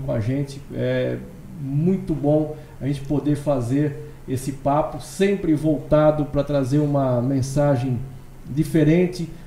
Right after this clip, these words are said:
alguma coisa que traz mais qualidade de vida. Esse é o, a, o nosso negócio aqui,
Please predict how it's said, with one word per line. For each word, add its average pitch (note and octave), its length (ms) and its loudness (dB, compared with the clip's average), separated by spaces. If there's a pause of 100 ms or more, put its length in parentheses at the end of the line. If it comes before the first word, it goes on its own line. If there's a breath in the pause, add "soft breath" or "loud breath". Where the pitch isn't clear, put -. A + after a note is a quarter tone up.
(100 loud breath)
alguma D3+ 300 2
coisa D#3+ 320 4
que - 280 -2
traz E3 340 4
mais G3 220 4
qualidade D#3+ 480 4
de D3+ 120 2
vida. A#2+ 480 0
Esse G3 280 0
é G#3+ 60 2
o, F3 160 -2
a, D#3+ 120 0
o D3 200 -2
nosso D#3+ 320 0
negócio C#3 500 2
aqui, F#3+ 240 -4